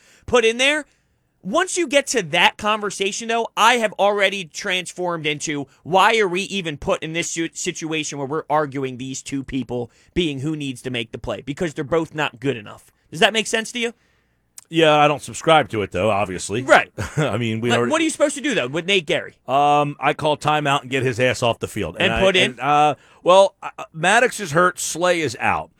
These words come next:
Speaker 2: So I'm assuming who was left. Roby Coleman, LeBlanc, Graylin Arnold,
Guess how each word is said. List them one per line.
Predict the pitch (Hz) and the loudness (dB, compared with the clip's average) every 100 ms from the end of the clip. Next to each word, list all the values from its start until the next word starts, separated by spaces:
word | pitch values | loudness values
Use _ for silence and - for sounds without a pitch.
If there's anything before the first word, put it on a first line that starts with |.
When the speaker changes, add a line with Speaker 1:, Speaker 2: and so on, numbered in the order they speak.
| _ | _
Speaker 2:
So | - 160 | 0 4
I'm | 165 | 4
assuming | 160 - 262 269 208 | 2 -2 -4 -2 2
who | 190 | 2
was | 202 143 | 2 2
left. | 160 110 - _ _ _ _ _ _ - | 2 2 0 _ _ _ _ _ _ -6
Roby | 127 185 214 | 2 2 2
Coleman, | 190 156 180 170 180 202 185 _ _ - | 0 4 4 4 -2 -4 -12 _ _ -4
LeBlanc, | 131 120 139 156 170 185 - _ _ _ _ _ - | -4 -2 2 4 4 0 -8 _ _ _ _ _ -18
Graylin | 98 127 170 202 202 196 - | -8 0 0 2 0 -2 2
Arnold, | 156 170 175 185 180 | 4 4 4 2 -2